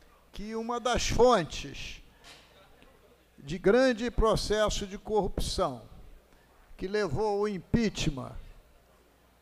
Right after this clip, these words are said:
do então governador de dois mil e dezenove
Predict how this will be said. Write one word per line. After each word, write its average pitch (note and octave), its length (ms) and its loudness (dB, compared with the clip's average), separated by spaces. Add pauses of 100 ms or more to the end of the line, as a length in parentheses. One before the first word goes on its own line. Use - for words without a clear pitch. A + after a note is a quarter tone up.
(240)
do F#3 200 -8
então F#3+ 920 -8
governador E3+ 1000 2 (680)
de C#3+ 140 -12
dois E3+ 380 2
mil C#3+ 580 0
e D3+ 140 -2
dezenove C#3 920 -2